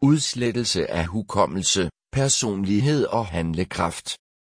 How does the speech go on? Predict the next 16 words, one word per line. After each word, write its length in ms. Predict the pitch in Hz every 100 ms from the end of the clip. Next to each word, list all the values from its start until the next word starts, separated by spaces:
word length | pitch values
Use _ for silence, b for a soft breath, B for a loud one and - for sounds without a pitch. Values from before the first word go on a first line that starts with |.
| _ -
I 120 | 143
meget 420 | 139 104 95 104
af 180 | 104 90
moderne 600 | 87 80 95 95 110 110
vestlig 420 | 95 90 - 104
tænkning 560 | - 107 104 127 110 110
behandles 720 | 117 110 98 69 92 95 - -
individualitet 1160 | 92 87 85 87 85 82 78 80 - 131 123
som 280 | - 127 117
hellig, 460 | 95 101 117 117 - _ -
selve 460 | - 98 87 95 -
essensen 680 | 92 - 127 101 - 110
af 180 | 73 87
frihed 560 | - 117 123 120 127 -
og 180 | 127 117
værdighed. 640 | 98 92 131 123 101 87